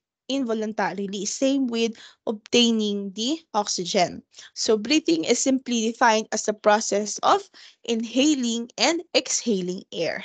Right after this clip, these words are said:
So when we say inhaling, our diaphragm contracts, uh,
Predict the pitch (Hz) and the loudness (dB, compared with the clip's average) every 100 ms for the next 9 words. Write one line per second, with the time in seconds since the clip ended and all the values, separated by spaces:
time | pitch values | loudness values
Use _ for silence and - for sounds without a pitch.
0 | - - 220 202 202 - - - - 254 | -12 -6 0 0 -2 -8 -20 -18 0 2
1 | 262 269 285 254 269 302 285 277 254 233 | 4 2 0 -2 0 0 0 0 0 -2
2 | 320 320 233 226 226 214 214 220 220 220 | -4 -4 0 2 2 4 4 2 -2 -4
3 | 214 - 269 254 226 233 - - - _ | -4 -2 -2 2 2 2 -6 -12 -18 _
4 | _ _ _ _ - 208 196 | _ _ _ _ 0 2 2